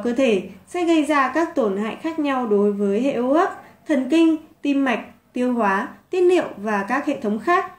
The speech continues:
Mọi nghiên cứu đều khẳng định người nghiện thuốc có nguy cơ mắc rất nhiều bệnh hiểm nghèo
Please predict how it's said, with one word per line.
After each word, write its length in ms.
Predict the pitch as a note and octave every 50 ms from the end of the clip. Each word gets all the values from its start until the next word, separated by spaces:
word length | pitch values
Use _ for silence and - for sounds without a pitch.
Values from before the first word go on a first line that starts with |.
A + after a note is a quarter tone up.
| _ _ _ _ _ _ _ _ _ -
Mọi 200 | D#4 E4 D#4+ C4+
nghiên 260 | D4+ E4+ F4 E4 D#4+
cứu 200 | - C4+ B3+ B3+
đều 200 | C#4 D#4+ D#4 C4 B3 -
khẳng 200 | C#4 A3 G3+ A3
định 220 | B3+ A#3+ - A#3+
người 180 | A#3+ A#3 A3 G#3+
nghiện 220 | A3 A#3+ A#3+ A#3+
thuốc 200 | D4+ F4 G4+ G#4 - -
có 160 | - A3+ G#3+
nguy 220 | A#3 C4+ D4 C#4 C4
cơ 280 | C#4 - C4+ B3+ B3
mắc 200 | A#3+ B3+ D#4+ F4+ -
rất 180 | - G4 G#4 G#4
nhiều 240 | E4 D4+ C#4 A#3 G#3
bệnh 220 | F#3+ G#3+ - A3
hiểm 220 | A#3 A#3 G3 F#3+ G3+
nghèo 320 | G#3 G#3+ G#3 G3+ F#3+ G3